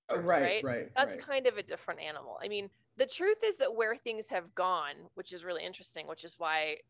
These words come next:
Speaker 1: I call it trust relations instead of public relations, is that you can't just tell the audience what you want them to believe about you anymore,
Speaker 2: Right.
Speaker 1: because there are too many ways for them to verify it. So if you aren't doing what you say you are, or what you say you're doing,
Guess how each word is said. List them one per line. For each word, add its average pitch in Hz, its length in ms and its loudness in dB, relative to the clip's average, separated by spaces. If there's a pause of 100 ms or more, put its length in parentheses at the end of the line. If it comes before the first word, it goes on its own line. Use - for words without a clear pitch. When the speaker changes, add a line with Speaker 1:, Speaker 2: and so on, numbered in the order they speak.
(200)
Speaker 1:
I 185 140 4
call 180 200 0
it - 100 -2
trust - 300 -6
relations 160 640 -8 (160)
instead 170 280 -10
of - 100 -10
public 240 300 -2
relations, 175 500 -8
is 170 100 -10
that 170 220 0 (360)
you 233 100 -10
can't 311 300 -2
just 247 320 0
tell 226 340 4
the 202 180 0
audience 175 680 2
what 175 160 -2
you 185 140 -10
want 175 220 2
them 180 140 -8
to 175 100 -6
believe 190 300 -6
about 233 280 4
you 262 140 -4
anymore, 285 520 0 (400)
Speaker 2:
Right. 156 180 -2
Speaker 1:
because 139 300 2
there 254 120 0
are - 20 -6
too 285 260 -6
many 254 200 -4
ways 214 300 4
for 208 120 -6
them 185 200 -2
to 175 60 -4
verify 170 560 2
it. - 200 -10
So 240 100 -6
if 220 80 -4
you 254 120 -6
aren't 208 280 -4
doing 247 400 -4
what 226 180 -2
you 190 160 -14
say 185 540 -2 (140)
you 202 200 -8
are, 220 420 4 (600)
or 214 80 2
what 214 240 4
you 220 140 -8
say 196 240 -2
you're 254 180 -4
doing, 330 480 -4